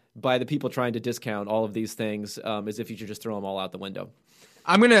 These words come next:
Speaker 2: I'm gonna shock you with the next pick, by the way, but I'll talk about
Speaker 1: Okay.
Speaker 2: Jalen Waddle first. So we, we'll,
Speaker 1: Okay.
Speaker 2: we, we, maybe we should just talk about Waddle and Smith combined here, just
Speaker 1: Okay.
Speaker 2: because,
Speaker 1: All right, let's go.
Speaker 2: um, it might be easier to do that. So with, with Waddle, um,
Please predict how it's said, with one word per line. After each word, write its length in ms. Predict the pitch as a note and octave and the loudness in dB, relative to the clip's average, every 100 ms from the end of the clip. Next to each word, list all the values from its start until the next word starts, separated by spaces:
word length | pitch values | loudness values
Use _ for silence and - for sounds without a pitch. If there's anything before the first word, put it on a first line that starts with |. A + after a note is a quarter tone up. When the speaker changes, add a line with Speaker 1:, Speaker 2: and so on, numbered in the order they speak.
| D#3 | 8
Speaker 2:
I'm 80 | |
gonna 140 | G#3 F#3+ | 6 6
shock 420 | - F#3 E3+ E3+ | 6 8 8 8
you 100 | D#3 | 4
with 140 | D3 | 4
the 60 | D3+ | 2
next 220 | D3 C3+ | -2 -2
pick, 200 | - C#3+ | -2 -2
by 140 | C3 B2+ | 0 0
the 80 | |
way, 100 | B2 | 0
but 100 | B2 | 0
I'll 120 | D3 D#3 | 2 6
talk 240 | D#3+ D#3 | 6 6
about 180 | D#3 C3+ | 4 4
Speaker 1:
Okay. 80 | C#3+ | 2
Speaker 2:
Jalen 220 | C3+ C3 | 2 0
Waddle 280 | B2+ B2 A2+ | 0 0 -2
first. 280 | B2+ A#2 | -2 -4
So 100 | - | -2
we, 140 | C#3+ D#3+ | 0 0
we'll, 340 | D#3+ E3+ E3+ | 0 2 2
Speaker 1:
Okay. 240 | - G3+ A#3 - - - | 4 2 2 0 -10 2
Speaker 2:
we, 120 | B3 | 6
we, 0 | |
maybe 280 | A#3 C#4 B3 | 8 6 8
we 320 | A#3 B3 C4 | 6 6 2
should 140 | A3+ | 0
just 120 | G#3+ | 0
talk 180 | G3 F3 | 4 6
about 220 | F3 E3 | 8 6
Waddle 320 | D3+ C#3+ C#3+ C3+ | 8 6 6 2
and 180 | C3 | 0
Smith 300 | C3 C#3 B2+ | -2 -4 -6
combined 460 | - B2+ A#2+ A#2+ A#2+ | -6 0 2 2 -2
here, 260 | A#2 G#2+ G#2+ | -4 -4 -6
just 220 | - A#2+ | -4 -2
Speaker 1:
Okay. 100 | D3 | 0
Speaker 2:
because, 320 | A#2 A#2 A2+ | 0 -2 -2
Speaker 1:
All 60 | B2 | -2
right, 80 | |
let's 100 | A#2 | -2
go. 60 | C3+ | 0
Speaker 2:
um, 280 | A#2+ A2+ G#2 | 0 -2 -6
it 60 | |
might 160 | C#3+ C3 | -4 -4
be 80 | B2+ | -4
easier 340 | A2+ A#2+ B2 | -6 -6 -6
to 80 | A#2 | -8
do 140 | A#2 | -8
that. 240 | A2 G#2 G2+ _ _ | -8 -8 -10 _ _
So 340 | - G#3 F#3+ - _ - | 6 8 8 2 _ 6
with, 160 | G#3+ | 8
with 220 | A3 G3+ E3 | 10 6 8
Waddle, 600 | F3+ G#3+ G#3 D#3 C#3 - | 8 10 10 8 4 0
um, 480 | E3+ D#3+ D3 C3+ | 2 4 4 2